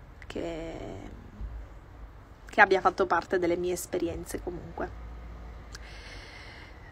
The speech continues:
Per cui po-, potete capire che, insomma, il T F A è una formazione che voglio assolutamente fare, perché l'esperienza dell'insegnante di sostegno è un mestiere assolutamente nobile,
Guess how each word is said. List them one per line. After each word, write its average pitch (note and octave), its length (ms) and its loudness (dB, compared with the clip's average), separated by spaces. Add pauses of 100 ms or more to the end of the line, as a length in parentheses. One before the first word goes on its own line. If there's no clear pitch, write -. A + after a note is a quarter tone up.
(140)
Per D4 140 12
cui B3 200 10
po-, A#3+ 200 12
potete A3 360 10
capire A3 440 12
che, G3+ 160 6
insomma, F#3+ 520 8
il F3+ 120 2
T G3+ 100 6
F - 160 2
A F#3 240 8
è F3 100 0
una F3+ 140 0
formazione G3 540 0
che F3+ 120 6
voglio F#3 300 10
assolutamente F3+ 600 2
fare, F3+ 300 8
perché - 280 0
l'esperienza G3 760 2
dell'insegnante F#3+ 680 2
di G#3+ 80 6
sostegno G3 560 4
è G#3 120 2
un G3+ 100 2
mestiere G3+ 400 6
assolutamente F#3 640 2
nobile, F3+ 520 6